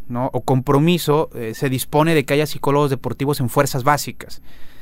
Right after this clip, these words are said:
Te puedo decir que hay más psicólogos deportivos en fuerzas básicas que en primeros equipos, sin duda. Pero esto no quiere decir que el trabajo de los, de los psicólogos deportivos vaya orientado a este tipo de acompañamiento.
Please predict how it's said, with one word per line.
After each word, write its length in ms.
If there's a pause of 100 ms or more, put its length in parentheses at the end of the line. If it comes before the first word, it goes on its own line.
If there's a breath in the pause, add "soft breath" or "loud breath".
(280 soft breath)
Te 80
puedo 160
decir 180
que 100
hay 40
más 180
psicólogos 440
deportivos 420
en 100
fuerzas 280
básicas 540
que 100
en 80
primeros 400
equipos, 440 (300)
sin 240
duda. 240 (840 soft breath)
Pero 160
esto 200
no 140
quiere 280
decir 380
que 120
el 100
trabajo 460
de 100
los, 200
de 120
los 100
psicólogos 400
deportivos 580
vaya 300
orientado 520
a 40
este 200
tipo 280
de 80
acompañamiento. 800